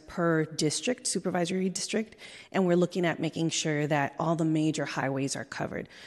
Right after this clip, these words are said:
So it is gonna allow us to be able to install cameras in the areas that you're describing, and specifically around the Stonestown corridors around Nineteenth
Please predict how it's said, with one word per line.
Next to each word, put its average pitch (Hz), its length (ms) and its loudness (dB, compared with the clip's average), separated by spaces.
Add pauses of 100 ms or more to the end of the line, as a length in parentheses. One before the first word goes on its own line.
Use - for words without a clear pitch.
(220)
So 180 220 6
it 190 100 10
is 254 160 8
gonna 233 320 -2
allow 170 400 4
us - 360 0
to 175 60 2
be 160 240 4
able 160 200 0
to - 160 -2
install 156 400 0
cameras 151 400 -2
in 156 80 0
the 156 120 -2
areas 151 460 -2
that - 220 -4
you're 151 260 -4
describing, 165 720 2 (300)
and 190 120 4
specifically 185 720 2
around 151 260 0
the 139 60 -4
Stonestown 151 1040 0
corridors 196 800 2 (340)
around 160 300 2
Nineteenth 160 420 0